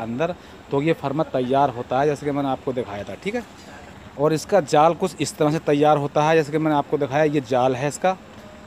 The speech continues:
और वो जाल जो है डालते हैं इस लोहे के फर्मे के अंदर, उसके बाद घुसेड़ते हैं, ये मसाला भरते हैं इस चीज़ के अंदर से। ये भरा हुआ है, ये ताज़ी मसाला के देख सकते हैं आप, इसके अंदर भरते हैं ये मसाला। और ये रहा इसका जाल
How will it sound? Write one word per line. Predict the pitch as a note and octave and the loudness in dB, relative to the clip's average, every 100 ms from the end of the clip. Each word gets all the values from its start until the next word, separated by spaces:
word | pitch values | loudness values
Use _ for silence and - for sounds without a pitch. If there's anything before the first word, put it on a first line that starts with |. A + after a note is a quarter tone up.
| - - - - | -20 -20 -10 0
और | C3+ C#3 | 4 4
वो | C3+ C#3 | 2 0
जाल | B2 C3 C#3+ D3 | 2 2 4 4
जो | D#3 | 4
है | D3+ E3+ F3 C3+ | 4 4 2 0
डालते | C3+ C#3+ - D#3 | 2 2 2 0
हैं | D#3+ | 2
इस | D3 | 0
लोहे | C3+ C3+ C#3+ | 0 0 0
के | D#3 | -2
फर्मे | C#3+ C3 C3+ D3 | -4 -4 0 0
के | D#3+ | 0
अंदर, | - C3 D3+ F3+ | 0 0 2 0
उसके | D3 - D3+ | 0 -4 -4
बाद | B2 C#3 D#3 - - - - - | 0 2 2 -2 -20 -20 -18 -12
घुसेड़ते | A#2 D3 C#3+ C#3 D3+ | -6 0 0 2 0
हैं, | C#3 | 2
ये | D3 D3 | 2 2
मसाला | C3 - B2+ C#3+ | 0 -2 2 0
भरते | B2 A2+ - C#3+ | 0 -6 -4 0
हैं | F3 G3 - - - - - - | 0 -2 -12 -20 -20 -20 -6 -2
इस | D3 | -2
चीज़ | - D3 - | 0 -2 2
के | D3+ | 2
अंदर | C3 B2+ | 2 0
से। | C#3+ | 0
ये | D3 | -2
भरा | A2 C3 | 0 0
हुआ | C3 D3 | 4 2
है, | B2+ | 4
ये | D3 | 2
ताज़ी | - B2 C3 C#3 | 2 2 2 0
मसाला | B2+ B2 B2+ | -2 -2 -2
के | A#2+ | -4
देख | A#2+ | -6
सकते | - G#2 A2 | -8 -12 -10
हैं | G#2 | -10
आप, | F#2+ - - - - - - - - - - - - - - - - C3 | -10 -14 -20 -20 -20 -20 -20 -20 -20 -20 -20 -20 -20 -20 -20 -20 -10 -8
इसके | - E3+ | -4 -2
अंदर | C3+ C3+ D3 | 0 0 -2
भरते | A2 A2+ - | -2 -6 -2
हैं | C#3 C#3+ | 0 2
ये | D#3 | 2
मसाला। | B2+ A2+ B2+ E3+ | 0 -2 2 2
और | F3 D3 C3 | 2 0 0
ये | C#3+ D3 | 2 4
रहा | D3 | 4
इसका | D3 - C#3+ | 2 0 0
जाल | B2+ C#3 | 2 2